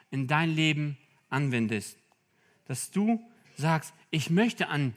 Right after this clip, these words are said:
Jesus bleiben. Ich möchte an diesem Weinstock bleiben, damit ich Frucht bringe.“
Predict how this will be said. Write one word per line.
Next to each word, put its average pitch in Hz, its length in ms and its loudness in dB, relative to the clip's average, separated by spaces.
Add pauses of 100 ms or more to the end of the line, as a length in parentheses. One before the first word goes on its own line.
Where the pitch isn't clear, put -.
Jesus 165 400 2
bleiben. 120 440 2 (240)
Ich - 160 -4
möchte 185 460 2 (200)
an 160 160 0
diesem 170 300 4
Weinstock 185 520 2 (380)
bleiben, 151 500 4 (1600)
damit 202 420 6
ich 175 280 2 (360)
Frucht - 380 -2
bringe.“ 117 400 -2